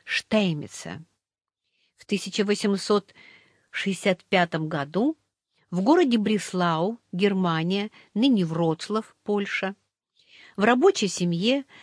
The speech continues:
родился мальчик, которого назвали Карлом. Много лет спустя, после натурализации из С Ш А,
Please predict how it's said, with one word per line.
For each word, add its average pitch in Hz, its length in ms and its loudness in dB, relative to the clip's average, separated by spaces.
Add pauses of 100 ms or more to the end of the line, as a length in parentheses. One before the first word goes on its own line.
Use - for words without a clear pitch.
(140)
родился 254 480 4
мальчик, 202 580 -2 (220)
которого 185 440 -2
назвали 202 680 -2 (160)
Карлом. 156 680 -4 (540)
Много 196 420 2
лет 190 220 0
спустя, - 640 -2
после 180 380 -8
натурализации 175 1000 -2
из 147 80 -10
С - 40 -14
Ш - 240 -4
А, 277 160 -4